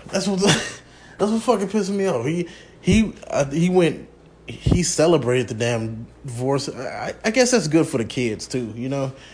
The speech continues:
It was like, nah, we, we're just kinda tired of each other. Like, this, they just had to find a reason to, like, get away from each other, putting, putting all up in the news. They coulda did this shit in fucking public. No,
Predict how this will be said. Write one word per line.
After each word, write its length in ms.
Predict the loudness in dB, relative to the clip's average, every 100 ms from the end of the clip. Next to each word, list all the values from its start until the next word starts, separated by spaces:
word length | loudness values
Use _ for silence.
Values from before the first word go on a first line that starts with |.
| -20 -20 -20 -6
It 100 | 0
was 100 | 2
like, 360 | 4 2 0 -8 -20 -20 -20 -20 _ -20 -20 -20 -20 -12
nah, 260 | 0 4 6
we, 240 | 4 2
we're 140 | 2 2
just 140 | 2
kinda 180 | 2 2
tired 320 | 2 4 4
of 80 | 0
each 160 | -4 -10
other. 220 | -12 -16 -16 -6
Like, 300 | 0 2 2
this, 180 | 0
they 220 | 0 0 0
just 160 | 0
had 180 | 0 -2
to 60 | -4
find 500 | -2 0 0 -2 -4
a 80 |
reason 560 | -4 0 0 2 -2 -2 -10 -18 -4
to, 100 | 0
like, 480 | 2 0 -4 -10 -2
get 120 | 0
away 160 | 0
from 160 | 0 -2
each 140 | -2
other, 180 | 0 0
putting, 340 | -2 -2 -2 -4
putting 300 | -4 -2 0
all 180 | 0 0
up 100 | -2
in 60 |
the 60 | -4
news. 260 | -2 -2
They 80 | 0
coulda 160 | -2 0
did 160 | -4
this 120 | -4 -4
shit 220 | -4 -6 -10 -20 -12 -8
in 80 |
fucking 260 | -4 -4 -4
public. 480 | -2 -2 -2 -6 -6
No, 440 | -2 0 0 -2